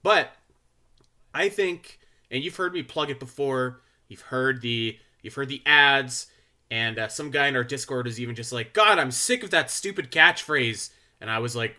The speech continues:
"What catchphrase?" And then he said it for me, so I didn't even have to say it. You know the one I'm talking about. Video game movies and stories that shape them. We are on a heater over on Virtual Theater, Allison. Speaking of podcasts that you should listen to, we are, like, we, we are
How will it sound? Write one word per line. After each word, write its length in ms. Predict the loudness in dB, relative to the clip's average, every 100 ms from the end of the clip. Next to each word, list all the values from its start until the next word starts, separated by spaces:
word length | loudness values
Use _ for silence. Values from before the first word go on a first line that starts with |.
| -10
"What 200 | -12 -8
catchphrase?" 580 | -8 -8 -10 -8 -10 -14 _ _
And 120 | 2
then 100 | 4
he 80 | 4
said 280 | 2 8 8
it 100 | 6
for 260 | 4 4
me, 240 | 4 0 0
so 140 | 0
I 80 | 0
didn't 160 | 0 -2
even 140 | -2
have 160 | -4 -4
to 60 |
say 240 | -6 -2 -2
it. 120 | -2
You 100 | -4
know 80 | -2
the 80 | -4
one 120 | -6
I'm 80 | -6
talking 260 | -8 -6
about. 220 | -8 -6
Video 180 | 0 0
game 180 | 4 2
movies 280 | 2 -2 -4
and 100 | -12
stories 280 | -8 -8 -8
that 80 |
shape 240 | -8 -10 -8
them. 180 | -10 -10 -20 -20 _ -20 -10
We 300 | -4 0 4
are 180 | 4
on 200 | 4 4
a 60 | 2
heater 520 | 0 -2 0 0 -2 -12 _ _ _ _ _ -6
over 540 | -4 -2 -2 -2 -4
on 260 | -6 -6 -8
Virtual 380 | -8 -8 -8
Theater, 480 | -10 -8 -8 -8 -10 _ _ _ _
Allison. 420 | -12 -10 -10 -14
Speaking 260 | -12 -10 -10
of 100 | -10
podcasts 500 | -8 -8 -6 -8 -8
that 80 | -14
you 80 |
should 160 | -14 -12
listen 240 | -12 -14
to, 160 | -16 -14
we 240 | -10 -2
are, 320 | 2 2 2 -2 _ _ _ _
like, 180 | -8 -6
we, 180 | -2 0
we 260 | 0 0 2
are 360 | 4 2 -2